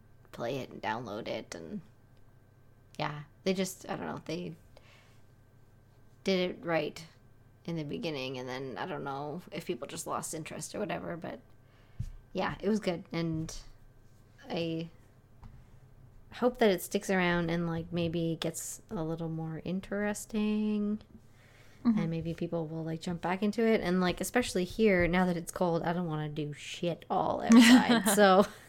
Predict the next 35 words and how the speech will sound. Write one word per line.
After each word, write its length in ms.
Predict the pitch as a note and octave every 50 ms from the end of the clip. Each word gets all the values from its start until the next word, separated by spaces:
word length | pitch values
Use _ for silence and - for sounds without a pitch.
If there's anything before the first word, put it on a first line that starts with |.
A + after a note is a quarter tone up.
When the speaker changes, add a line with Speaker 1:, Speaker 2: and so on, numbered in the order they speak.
| - - D#4+ - A4+ A4 - - -
Speaker 2:
That's 300 | - G4+ G4 - - -
true. 400 | - G3 F#3 F3+ E3+ F3 A#3 A3 -
Speaker 1:
<laughs> 20 |
once 280 | A#3+ B3+ C4+ C#4 C#4 D4
it 60 | B3
gets 220 | - B3+ A#3+ -
a 60 | B3
little 280 | A#3 A3+ A3 G#3+ G#3 G3+
warmer, 400 | G3+ G#3 G#3 G#3 G3+ G3 F#3 F3+
maybe 420 | F3 F3 E3+ E3+ E3 - E3 D#3+
I'll 140 | D#3 D#3 D#3
start, 400 | - - - F3+ E3 D#3+ - - - - - - - - - - -
start 340 | - - - F3+ - -
playing 360 | - - E3+ E3+ E3 E3 E3+ -
it 160 | - - -
some 160 | - - F#3
more, 200 | - - - -
but 220 | - - - - - - - - - - - - - -
yeah, 220 | G#3+ D#3+ G#2+ D#2+ -
it 60 | D#3
was 140 | G#3 A#3 G#3
good 180 | - A3 A3 G#3+
for, 380 | - G3 F#3 E3+ E3 D#3+ D#3 - -
for 160 | - - F3
the 60 | E3
summertime. 520 | - - E3 E3 E3 - - D#3 D#3 D#3 D#3+
Like, 240 | D#3+ - - - - - - - - - - - - - - -
we, 720 | F#3+ G3+ G#3 G#3 G#3 G#3 G3+ G3+ G3 F#3+ F#3 F3+ F3+ G#3 - - - - - - - - - - - - - -
um, 560 | - F3+ E3+ E3 D#3+ D#3+ D#3+ E3+ F#3 - - - - - _ - - - - - - - -
we 160 | F#3+ A#3 A#3+
definitely, 500 | G3+ G#3 G3 - A3+ G3+ F3 F#3 F#3+ F#3
like, 220 | F3+ F3 F3 E3 - -
went 240 | F3+ F3+ E3+ - -
out 420 | D#3+ E3 D#3+ D#3 - - - - - - - -
every 760 | - F3 E3 E3+ F3 F3+ E3+ E3 E3 E3 E3 E3 E3 E3+ E3